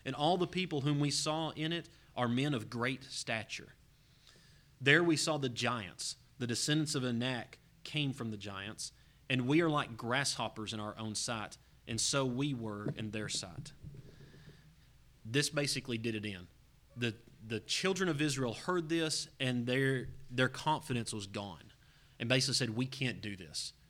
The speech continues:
We cannot go and take the land of Canaan. We don't care <laughs> what God promised to us. We can't do this. We can't fight people like that." Well, now we all know how the story ends up at this point.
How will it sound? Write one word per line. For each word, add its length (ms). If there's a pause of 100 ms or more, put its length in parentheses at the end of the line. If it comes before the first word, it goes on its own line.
(180)
We 220
cannot 720
go 220
and 80
take 220
the 80
land 200
of 100
Canaan. 340
We 120
don't 180
care 220
<laughs> 140
what 260
God 260
promised 400
to 160
us. 120 (280)
We 120
can't 240
do 140
this. 380 (460)
We 140
can't 300
fight 320
people 260
like 240
that." 300 (880)
Well, 80
now 160
we 120
all 140
know 240
how 140
the 100
story 400
ends 180
up 160
at 100
this 140
point. 360